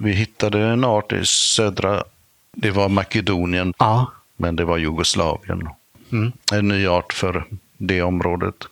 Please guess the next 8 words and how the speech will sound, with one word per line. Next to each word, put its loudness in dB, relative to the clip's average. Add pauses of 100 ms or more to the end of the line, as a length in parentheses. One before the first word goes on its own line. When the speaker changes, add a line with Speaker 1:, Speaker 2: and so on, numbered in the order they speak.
(280)
Speaker 1:
som 0
Magnus 0
då 0
döpte -2
till -4
Zetterlundi, 0 (100)
Corydalis -2
zetterlundi. -2